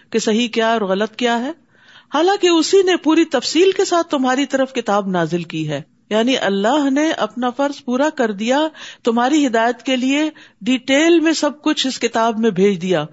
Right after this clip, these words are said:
اب تم چاہتے ہو کہ اس کتاب کے علاوہ کہیں اور سے ہدایت حاصل کی جائے؟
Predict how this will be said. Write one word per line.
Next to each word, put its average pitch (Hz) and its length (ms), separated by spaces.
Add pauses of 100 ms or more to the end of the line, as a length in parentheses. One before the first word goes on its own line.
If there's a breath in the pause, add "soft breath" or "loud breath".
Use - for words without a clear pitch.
(320 loud breath)
اب 226 220
تم 240 140
چاہتے 233 360
ہو 277 100
کہ 262 120
اس 240 140
کتاب 226 400
کے 233 120
علاوہ 208 340
کہیں 208 260
اور 208 140
سے 269 220
ہدایت 254 300
حاصل 254 260
کی 262 200
جائے؟ 277 200